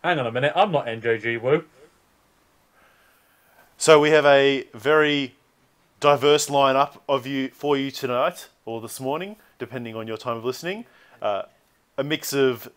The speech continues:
Speaker 2: semi-finalists, heat finalists, and a couple of beloved first round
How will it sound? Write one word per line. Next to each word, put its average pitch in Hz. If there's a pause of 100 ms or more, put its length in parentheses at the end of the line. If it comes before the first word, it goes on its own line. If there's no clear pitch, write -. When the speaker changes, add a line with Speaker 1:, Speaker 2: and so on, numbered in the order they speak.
Speaker 2:
semi-finalists, 156
heat 131
finalists, 123
and 117
a 117
couple 117
of 110 (320)
beloved 117 (400)
first -
round 110